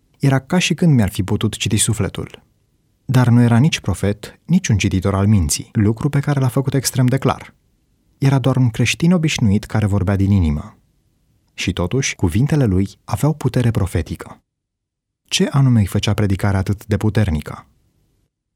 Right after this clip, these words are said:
Cam nouăzeci la sută dintre ilustrațiile lui veneau din experiența lui personală.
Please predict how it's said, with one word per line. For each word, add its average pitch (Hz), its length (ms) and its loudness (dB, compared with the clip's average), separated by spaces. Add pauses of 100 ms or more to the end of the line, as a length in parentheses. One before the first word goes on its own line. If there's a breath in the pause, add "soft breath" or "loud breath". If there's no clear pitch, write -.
(800)
Cam 117 340 -2
nouăzeci 165 520 2
la 139 80 2
sută 156 240 -2
dintre 95 280 2
ilustrațiile 95 580 -2
lui 95 520 -4
veneau 131 320 0
din 175 120 2
experiența 123 560 0
lui 113 140 2
personală. 101 640 0